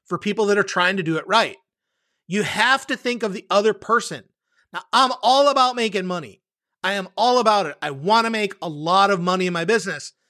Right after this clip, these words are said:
but I do not wanna do it at the expense of other people. I don't want other people to be hurt in making a decision. I want it to be a positive experience for them. And a lot of people can go out there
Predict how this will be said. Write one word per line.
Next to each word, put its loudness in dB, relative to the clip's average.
but -4
I 0
do -8
not 2
wanna -2
do 2
it -2
at -6
the -10
expense -6
of -4
other -2
people. -10
I -2
don't 4
want 2
other 4
people -4
to 2
be -4
hurt 2
in -6
making -2
a -6
decision. -4
I -4
want 4
it -4
to -2
be 0
a 2
positive 0
experience -6
for -14
them. -14
And 0
a 0
lot 6
of -2
people -4
can -6
go 2
out 4
there 0